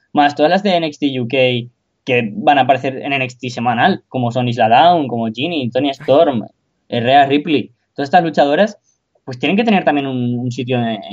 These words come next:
en televisión y seguramente no van a estar siempre en la división de N X T U K, eh, U K Women's porque les tendrán que dar un momento paso al roster principal porque les gustará.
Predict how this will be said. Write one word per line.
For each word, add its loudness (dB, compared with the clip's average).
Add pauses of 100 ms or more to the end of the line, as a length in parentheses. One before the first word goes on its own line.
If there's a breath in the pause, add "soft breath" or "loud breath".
(120)
en -4
televisión 2
y 0
seguramente 2 (180)
no 4
van 6
a 4
estar 0
siempre -6
en -2
la 2
división -4
de -4
N -4
X -12
T -8
U -6
K, -10
eh, -12 (260)
U -2
K 0
Women's 4
porque -6 (280)
les -8
tendrán 0
que 2
dar 6
un -2
momento -2 (160)
paso 2
al -2
roster -6
principal -2
porque -2
les 0
gustará. 0